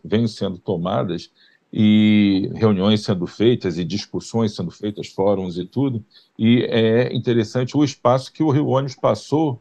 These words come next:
a, é, a ocupar dentro dessas discussões, porque não basta também, é, a gente ficar trancado aqui só, só respondendo, "Ah, queimaram tantos ônibus, aconteceu isso." A gente tem que ir atrás do porquê queimaram, que condições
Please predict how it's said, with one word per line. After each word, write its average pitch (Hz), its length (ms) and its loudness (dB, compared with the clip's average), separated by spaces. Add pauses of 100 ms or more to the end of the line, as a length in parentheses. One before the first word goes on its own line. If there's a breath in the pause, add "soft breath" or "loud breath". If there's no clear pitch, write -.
(140)
a, 98 240 -6
é, 95 320 -2
a 98 100 2
ocupar 107 640 -2 (280)
dentro 120 320 0
dessas 117 360 0
discussões, 113 600 -6
porque - 160 -2
não 113 100 0
basta 127 400 0
também, 113 540 -2 (320 soft breath)
é, 104 280 2
a 107 120 2
gente 113 200 -2
ficar 120 220 0
trancado 104 640 2
aqui 135 260 0
só, 143 160 -2 (120)
só 139 140 -2
respondendo, 123 480 0
"Ah, 123 60 2
queimaram 131 420 0
tantos 120 400 -6
ônibus, 101 300 -2
aconteceu 110 680 -2
isso." 95 320 -4 (280 soft breath)
A - 100 -8
gente 120 220 -2
tem 127 200 -2
que 123 240 -2
ir 147 140 -2
atrás 123 420 0
do 127 100 -2
porquê 185 400 0
queimaram, 101 640 0
que 139 180 -8
condições 135 920 -6